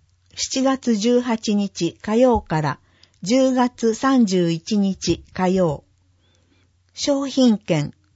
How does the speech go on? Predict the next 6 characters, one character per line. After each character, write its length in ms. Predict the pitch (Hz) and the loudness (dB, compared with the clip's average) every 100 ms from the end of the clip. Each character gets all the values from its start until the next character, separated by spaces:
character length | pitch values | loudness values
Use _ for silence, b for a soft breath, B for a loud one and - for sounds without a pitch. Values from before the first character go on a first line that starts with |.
| _ _ _ | _ _ _
一 280 | 214 - 285 | -10 -4 0
万 260 | 277 269 220 | 2 2 0
三 380 | - 226 247 | 2 4 4
千 320 | 233 240 226 214 | 4 4 4 2
円 320 | 208 202 190 | 0 -2 -2
分。 300 | 185 180 | -4 -4